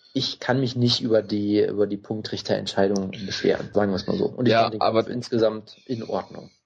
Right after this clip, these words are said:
Speaker 2: Aber dass, dass man zehn neun für die dritte Runde gibt, das wird,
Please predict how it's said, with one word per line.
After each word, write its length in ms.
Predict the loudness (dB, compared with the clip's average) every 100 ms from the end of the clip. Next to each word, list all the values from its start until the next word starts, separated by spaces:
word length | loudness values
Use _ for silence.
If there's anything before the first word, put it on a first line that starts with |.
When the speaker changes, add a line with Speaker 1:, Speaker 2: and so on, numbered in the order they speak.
| _ -4
Speaker 2:
Aber 140 | 2 4
dass, 300 | 2 0 -2
dass 200 | 0 2
man 320 | -2 -2 -12
zehn 280 | -2 0 2
neun 240 | 4 2
für 120 | 2 0
die 60 |
dritte 240 | 0 -2 -2
Runde 260 | 0 0
gibt, 200 | 0 -2
das 140 | -6 -10
wird, 140 | -12